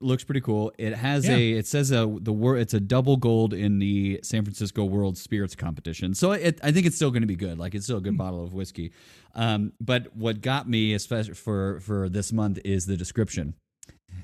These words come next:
Speaker 1: "Past a field of wildflowers, a Colorado prospector ventured into darkness. In the mine, he heard a loud snap. Then he was falling. In a daze, in pitch black, he awoke, face to face with a unique creature,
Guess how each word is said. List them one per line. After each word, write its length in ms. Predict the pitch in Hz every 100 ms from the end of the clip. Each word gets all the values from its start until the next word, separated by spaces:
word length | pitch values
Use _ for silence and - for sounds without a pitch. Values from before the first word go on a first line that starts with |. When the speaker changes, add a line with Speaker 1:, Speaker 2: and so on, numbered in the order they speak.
| - _ _ _ _ _
Speaker 1:
"Past 360 | - 170 170 180
a 60 |
field 340 | 131 160 156 147
of 120 | 113
wildflowers, 960 | 117 117 101 87 90 58 50 50 - - -
a 60 |
Colorado 520 | 101 - 151 180 160 139
prospector 720 | - 135 127 - 87 - 92
ventured 460 | 92 123 135 156
into 220 | 131 123 107
darkness. 640 | 104 98 - 92 - - _ - -
In 140 | 131
the 80 | 160
mine, 520 | 156 143 113 87 85 - _ _
he 160 | - 120
heard 280 | 113 120 110
a 80 |
loud 460 | 92 101 117 120 117
snap. 560 | - - 117 95 90 - _ _ _ _ 110
Then 200 | 139 156
he 120 | 143
was 220 | 123 -
falling. 520 | - 123 110 80 90 - _ _ _ _
In 140 | 123 127
a 40 |
daze, 640 | 110 143 117 82 64 - -
in 200 | 95 90
pitch 340 | 123 123 -
black, 320 | 117 87 76
he 160 | - 104
awoke, 480 | 95 98 85 - -
face 380 | - 117 120 -
to 100 | 92
face 400 | 143 98 92 -
with 180 | 104 101
a 60 | 98
unique 420 | 101 98 104 -
creature, 520 | - 101 - 69 80